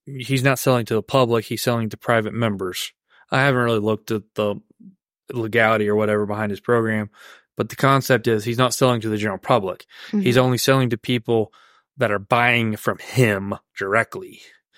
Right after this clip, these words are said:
Speaker 1: and that know his practices and know him.
Speaker 2: So is it a share or is it, it's
Speaker 1: Well,
Speaker 2: not, it's,
Speaker 1: the term
Speaker 2: it's kind of a blurred line.
Speaker 1: Well, that's what I'm saying. I don't know if it's a share or what,
Speaker 2: Oh.
Speaker 1: because how raw milk works in the state of Virginia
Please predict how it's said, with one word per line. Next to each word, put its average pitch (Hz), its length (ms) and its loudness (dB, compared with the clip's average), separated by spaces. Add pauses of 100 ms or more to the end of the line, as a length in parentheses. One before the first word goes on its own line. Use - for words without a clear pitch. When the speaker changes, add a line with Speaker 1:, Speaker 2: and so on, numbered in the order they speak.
(160)
Speaker 1:
and 117 180 -4
that 110 140 -2
know 123 300 4
his 113 120 0
practices 110 640 -2
and 101 120 -6
know 113 180 0
him. 98 320 -12
Speaker 2:
So 196 180 2
is 190 140 0
it 185 180 0
a 180 120 0
share 226 640 -2 (160)
or 196 220 -2
is 196 120 0
it, 190 260 2
it's 190 80 -6
Speaker 1:
Well, 147 500 6
Speaker 2:
not, - 40 -12 (120)
it's, - 320 -8
Speaker 1:
the 147 160 -2
term 185 500 4
Speaker 2:
it's 170 80 -2
kind 175 180 -6
of 170 60 -8
a 160 60 -8
blurred 165 420 -8
line. 175 320 -6 (100)
Speaker 1:
Well, 143 280 4
that's 135 220 0
what 139 80 0
I'm 117 100 -2
saying. 117 260 -2
I 120 60 0
don't 131 120 0
know 127 100 0
if 110 80 -6
it's 110 80 -12
a 101 40 -6
share 117 380 0
or 107 100 -2
what, 107 300 -2 (260)
Speaker 2:
Oh. 170 60 -6
Speaker 1:
because 120 420 -2 (480)
how 147 260 2
raw 139 240 4
milk 131 360 0
works 107 480 -2
in 123 140 -6
the 110 40 -6
state 110 240 -2
of 113 80 -10
Virginia 107 500 -2